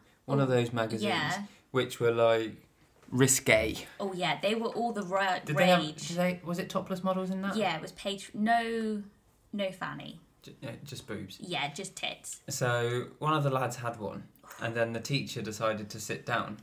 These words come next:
Speaker 1: <gasps>
Speaker 2: behind us.
Speaker 1: No.
Speaker 2: I was like, "What are you reading then, guys?" He was, he was the drama teacher, so, you know,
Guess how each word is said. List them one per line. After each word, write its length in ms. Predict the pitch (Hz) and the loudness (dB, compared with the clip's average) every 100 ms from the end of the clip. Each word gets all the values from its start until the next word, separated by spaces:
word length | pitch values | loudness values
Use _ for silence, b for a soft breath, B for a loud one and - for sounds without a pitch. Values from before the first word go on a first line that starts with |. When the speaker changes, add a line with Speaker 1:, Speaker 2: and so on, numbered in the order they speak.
| - | -16
Speaker 1:
<gasps> 140 | - - | -6 0
Speaker 2:
behind 380 | 117 120 120 | 2 2 2
us. 320 | 135 147 - - | 2 0 -4 -6
Speaker 1:
No. 140 | 208 214 | 2 6
Speaker 2:
I 200 | 190 175 | 6 6
was 100 | 147 | 4
like, 160 | 160 - | 4 4
"What 140 | 226 | 2
are 40 | 226 | 4
you 80 | |
reading 300 | 226 202 147 | 6 8 8
then, 220 | 131 120 113 | 6 4 6
guys?" 480 | 117 113 110 101 - _ - | 6 6 2 -6 -14 _ -4
He 180 | 135 143 | 4 4
was, 320 | 139 120 113 - | 4 2 -2 -6
he 140 | 120 | -6
was 100 | 104 | -6
the 60 | 104 | -2
drama 340 | 110 107 104 | 2 2 2
teacher, 320 | 104 - - | -4 -10 -12
so, 140 | 104 107 | -10 -8
you 80 | 104 | -4
know, 320 | 165 170 | 0 -2